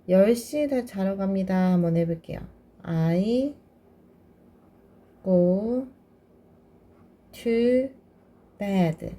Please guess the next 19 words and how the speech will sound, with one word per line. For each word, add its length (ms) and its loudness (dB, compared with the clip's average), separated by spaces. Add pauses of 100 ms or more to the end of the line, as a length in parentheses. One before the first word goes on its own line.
네, 240 4
bed가 480 2
침대라는 560 -2
뜻이에요, 480 -4
여러분. 340 -2
옛날에 400 0 (360)
비에이디 720 0
그건 200 -4
나뿐이었고 840 -4
이건 260 -6
침대. 600 -4 (800)
자, 320 2
몇 180 6
시에 720 -4
할 260 -2
때는 380 -2
at을 400 0
쓰거든요. 720 -4 (160)
at. 180 -2